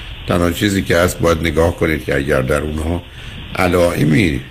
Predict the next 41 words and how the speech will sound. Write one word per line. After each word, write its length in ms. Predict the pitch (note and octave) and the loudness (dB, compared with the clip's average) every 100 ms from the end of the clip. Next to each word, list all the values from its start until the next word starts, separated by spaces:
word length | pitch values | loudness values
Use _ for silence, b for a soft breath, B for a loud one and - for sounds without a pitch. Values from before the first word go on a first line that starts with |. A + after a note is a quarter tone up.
| - - | -12 -4
نشون 360 | D#2+ - E2+ | -2 0 0
می‌ده 300 | D#2 D#2 D2 | 0 -2 -2
که 140 | C#2+ D2+ | -4 -4
به 120 | D2 | -2
خاطر 420 | E2 D2+ - E2 | 0 -2 0 -2
تفاوت 560 | D#2+ D#2+ - D2 C#2+ D#2 | 0 -2 0 -2 -2 -2
سنی 440 | - - D2+ D#2 | -2 -2 -2 -2
مسئله 520 | E2 D#2+ - - E2+ | -2 -2 -2 -2 -2
سازه، 340 | E2 F#2+ F2+ A2 | 0 2 2 4
اونا 220 | A2+ G#2+ | 4 4
رو 100 | G2 | 2
از 140 | E2 | 2
بین 220 | E2+ E2+ D#2+ | 0 0 0
ببرید. 440 | C#2 B1+ C2+ - | -2 -4 -6 -6
ولی 200 | C#2 C2 - B B B B B | -4 -4 -8 B B B B B
کار 240 | F2+ E2 | 0 2
دیگری 420 | D#2 D#2 D#2+ G2 A#2+ | 2 0 0 2 2
نمیشه 360 | A#2+ E2+ - | 2 0 -4
که 200 | D#2+ D2 | -2 0
ضمناً 340 | C2+ D#2 D#2+ D#2 | 0 0 0 0
گوشه 340 | D2 B1+ D2 | -2 0 0
ذهنتون 520 | C2+ D2+ D2 C#2 D#2 | 0 0 0 -2 -4
هم 100 | D#2 | -4
هست 300 | E2 C3+ C3 B B B B B | -2 -2 -4 B B B B B
که 60 | - | -6
فاصله 400 | - G2 - F#2+ | 0 2 2 2
از 160 | F#2+ F2 | 2 2
یه 100 | E2+ | 2
حدی 220 | F2 D#2+ | 2 0
که 120 | D#2 | -2
گذشت، 360 | F2 F2+ A2+ B2+ | 0 0 2 2
هر 140 | A#2 | 0
کی 140 | G#2+ G2+ | 0 0
باید 220 | F#2 F#2+ | 0 0
دوستای 320 | D#2 - - | -2 -4 -2
خودش 300 | E2+ G#2+ C2 | 0 -2 -2
رو 100 | C#2+ | -8
داشته 320 | C2 - - | -10 -10 -10
باشه 300 | - - D2 | -10 -6 -4
و 40 | C#2 | -4
دوستای 420 | C2+ C2+ D2+ C#2 | -4 -6 -4 -4